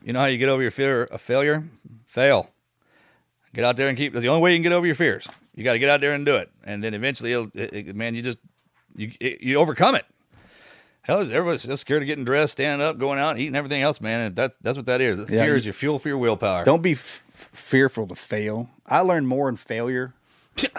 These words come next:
Speaker 1: No, right?
Speaker 2: that allowed me to be more successful down the road than I ever did from a success.
Speaker 1: Hell, if you didn't fail, that means you already knew how to do it. Then you wouldn't have to go in there, and, and you probably wouldn't be interesting.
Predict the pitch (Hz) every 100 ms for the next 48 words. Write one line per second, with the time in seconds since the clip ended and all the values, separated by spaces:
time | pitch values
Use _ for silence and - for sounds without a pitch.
0 | - _ _ _ _ _ _ _ _ -
1 | 196 226 240 131 143 139 131 135 139 143
2 | 139 123 127 135 139 - - - 123 -
3 | 131 113 120 120 113 113 127 117 110 113
4 | 113 110 107 110 107 - 95 - 95 -
5 | 95 85 - - 175 196 233 180 202 262
6 | 240 214 214 214 170 208 208 220 202 170
7 | 269 - - _ 170 196 220 208 190 208
8 | 220 214 202 170 147 160 135 160 147 226
9 | 220 220 262 220 101 - -